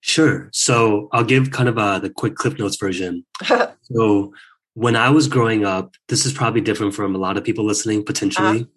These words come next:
Speaker 1: I was that kid where I could eat McDonald's for breakfast, lunch, and dinner and wouldn't, and I wouldn't put on any weight. <laughs>
Speaker 2: Uh-huh.
Speaker 1: Now, this may sound, it's, this
Speaker 2: Yeah.
Speaker 1: may sound like a good thing, but I was always really insecure about my body. I was like a twig.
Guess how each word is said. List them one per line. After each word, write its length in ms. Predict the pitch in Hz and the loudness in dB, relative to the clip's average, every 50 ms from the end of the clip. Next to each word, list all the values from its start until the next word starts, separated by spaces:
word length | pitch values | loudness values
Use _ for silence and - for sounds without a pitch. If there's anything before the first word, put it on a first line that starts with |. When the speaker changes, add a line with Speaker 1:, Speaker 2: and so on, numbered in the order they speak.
| _ _ _ _ _ _ _ _ _ | _ _ _ _ _ _ _ _ _
Speaker 1:
I 120 | - 113 117 | -2 0 4
was 160 | 123 135 135 | 4 4 4
that 180 | 135 123 107 - | 4 2 2 0
kid 240 | - - 117 110 104 | -2 -2 0 0 2
where 140 | 104 101 98 | 2 0 0
I 100 | 95 95 | 0 -2
could 180 | 95 117 107 | -2 -4 -2
eat 140 | 110 107 104 | 0 2 2
McDonald's 540 | 104 101 95 - 101 95 98 101 104 101 - | 2 2 0 -2 -2 0 0 0 0 -2 -4
for 100 | - - | -6 -8
breakfast, 440 | - - 95 92 - - 104 - - | -6 -6 -6 -6 -6 -8 -6 -4 -4
lunch, 180 | 101 98 - | -4 -2 -2
and 100 | 101 98 | -2 -2
dinner 200 | 104 95 98 98 | -2 -2 -2 -2
and 300 | 101 104 104 101 101 92 | -4 -2 -2 -2 -2 0
wouldn't, 320 | 101 104 101 101 101 101 - | 2 2 2 2 2 0 -2
and 100 | - 104 | -4 -2
I 40 | 104 | 0
wouldn't 200 | 107 113 113 104 | 2 2 2 2
put 100 | - 117 | 0 0
on 60 | 104 | -2
any 140 | 98 95 92 | -2 -4 -4
weight. 280 | 90 92 90 87 85 - _ _ _ _ - | -6 -8 -10 -12 -12 -16 _ _ _ _ -6
<laughs> 60 | 135 135 - - - | -6 -6 -6 -4 -2
Speaker 2:
Uh-huh. 360 | 180 175 185 180 175 180 196 - | -2 2 2 2 2 2 0 0
Speaker 1:
Now, 420 | 123 120 113 - - - 277 - - - - - 247 - | -2 -2 -2 -2 0 0 0 0 -2 -2 -2 -2 0 2
this 160 | 147 135 139 | 2 2 2
may 160 | 147 143 160 156 | 4 4 2 2
sound, 500 | - - 143 135 139 143 143 151 147 135 | 2 2 2 4 4 4 4 2 2 0
it's, 240 | 123 107 - 123 | -2 -2 -2 -4
this 160 | - 120 110 - | -4 -2 0 2
Speaker 2:
Yeah. 60 | 139 | 2
Speaker 1:
may 100 | 151 156 | 2 2
sound 440 | 143 - - 120 120 120 120 117 110 | 2 0 -2 -2 0 0 0 0 -2
like 160 | 101 101 - | -4 -4 -4
a 40 | 101 | -6
good 300 | - - 131 139 135 131 | -4 -2 0 0 0 0
thing, 260 | 107 90 90 87 85 - | -2 -4 -6 -8 -10 -6
but 80 | - 104 | -2 0
I 120 | 104 107 | 2 2
was 220 | 110 110 107 101 | 2 2 2 2
always 360 | 107 104 104 107 107 104 92 95 | 2 0 0 0 0 -2 -2 -2
really 200 | 95 107 104 104 | -2 0 0 2
insecure 380 | 104 104 - 101 - - 110 | 2 0 0 -2 -4 -4 -4
about 300 | 104 98 98 98 101 98 | -4 -4 -4 -6 -6 -8
my 100 | 95 95 - | -10 -12 -10
body. 420 | - 92 92 90 90 90 92 92 - - | -8 -8 -6 -6 -8 -10 -12 -12 -10 -6
I 60 | 104 | -4
was 100 | 101 101 | -4 -2
like 100 | 104 101 | -2 -4
a 60 | 101 | -4
twig. 500 | - - - - 113 110 98 90 87 85 | -4 -6 -2 0 2 2 2 2 -2 -6